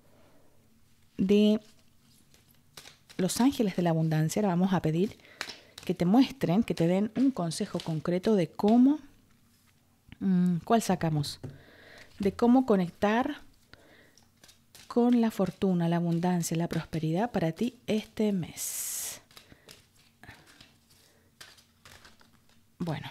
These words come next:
esa se quedó pegada prácticamente en mis manos, así que la vamos a leer. Te lo leo, dice, "Con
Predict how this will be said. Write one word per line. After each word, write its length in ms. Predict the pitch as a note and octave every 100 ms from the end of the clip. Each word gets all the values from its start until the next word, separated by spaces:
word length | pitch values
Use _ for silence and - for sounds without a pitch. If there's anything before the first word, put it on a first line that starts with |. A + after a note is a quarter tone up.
| - - -
esa 240 | B3 A3
se 140 | A3 G3+
quedó 240 | F3+ F#3+
pegada 480 | F3 D#3+ G3+ G3 E3+
prácticamente 640 | E3+ E3 E3 D#3+ E3 E3
en 80 | E3+
mis 160 | E3 D#3+
manos, 400 | D3+ D#3+ A3+ -
así 200 | - E3
que 200 | - A3
la 120 | E3 D3+
vamos 260 | D#3+ E3
a 40 | E3
leer. 300 | D3 - - - - - - - - - _
Te 100 | G#3
lo 100 | G#3
leo, 240 | F#3+ C#3+ D3+
dice, 400 | G3+ - - - _ _ - - - - _
"Con 320 | C#4 C#4+ D4